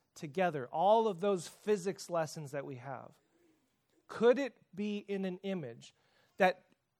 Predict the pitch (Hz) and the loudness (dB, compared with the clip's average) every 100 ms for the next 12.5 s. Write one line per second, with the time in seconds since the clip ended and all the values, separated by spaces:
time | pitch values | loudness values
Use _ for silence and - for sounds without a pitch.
0 | - 135 202 220 262 269 208 220 214 - | -16 4 8 12 12 10 10 8 8 4
1 | 208 180 190 196 185 175 196 185 196 147 | -6 0 2 2 0 2 4 4 2 -2
2 | 165 160 208 220 - 196 190 180 160 - | 0 4 6 4 2 -2 0 0 -6 -6
3 | 226 190 147 131 175 175 208 202 202 180 | -2 0 -2 2 2 4 2 2 -2 -4
4 | 175 165 143 - 190 - 160 135 - _ | -2 -4 -8 -4 -4 -4 -10 -10 -14 _
5 | - - 151 240 285 254 262 247 - - | -20 -10 0 2 4 2 4 4 2 -4
6 | 233 226 208 202 _ _ _ _ _ - | -2 0 -2 -6 _ _ _ _ _ -4
7 | 202 214 220 196 - _ _ _ _ - | 2 4 4 0 -12 _ _ _ _ -16
8 | - 202 202 208 208 208 196 _ _ _ | -2 0 2 0 -4 -6 -12 _ _ _
9 | 139 165 180 185 196 190 190 - _ - | -6 0 2 2 2 0 -6 -12 _ -12
10 | 156 147 127 131 175 180 175 156 127 127 | -10 -10 -10 -8 -6 -4 -6 -8 -10 -16
11 | _ _ 143 139 120 110 - _ _ 151 | _ _ -10 -8 -8 -12 -18 _ _ -10
12 | 147 135 127 123 123 | -6 -6 -6 -8 -14